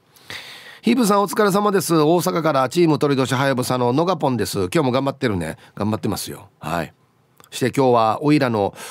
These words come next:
五十四回目の誕生日になっております。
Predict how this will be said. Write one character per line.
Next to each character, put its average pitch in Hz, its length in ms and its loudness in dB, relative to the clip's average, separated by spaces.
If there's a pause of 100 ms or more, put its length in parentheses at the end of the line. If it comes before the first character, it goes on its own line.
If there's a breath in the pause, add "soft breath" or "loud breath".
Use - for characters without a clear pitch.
(280 loud breath)
五 226 220 4
十 240 240 2
四 226 260 2
回 214 220 0
目 208 100 2
の 202 120 0
誕 196 220 0
生 185 200 2
日 190 60 0
に 185 60 0
な 175 80 2
っ - 40 -6
て 160 140 -2
お - 20 4
り 131 60 -2
ま 110 100 -4
す。 - 220 -12